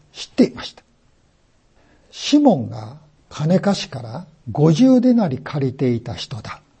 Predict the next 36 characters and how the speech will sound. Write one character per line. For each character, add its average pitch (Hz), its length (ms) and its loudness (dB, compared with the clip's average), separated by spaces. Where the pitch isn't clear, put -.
と 107 100 -12
し - 120 -12
た 120 140 -10
ら、 185 300 -4
彼 120 260 -2
女 95 140 -12
は 160 220 -4
五 156 160 -4
百 220 340 0
デ 196 140 2
ナ 170 180 0
リ 127 160 -4
を 185 360 -2
借 135 240 -2
り - 80 -4
て 131 80 -4
い 107 100 -4
た 120 140 -12
人 - 240 -10
に 190 240 -4
当 - 100 -10
た - 140 -14
る - 100 -16
で - 120 -20
し - 120 -16
ょ 110 120 -20
う - 20 -14
ね。 208 240 -16
も 196 160 4
っ 247 80 -2
と 311 80 6
も 294 140 4
シ - 180 4
モ 294 200 6
ン 165 60 -2
は、 147 280 2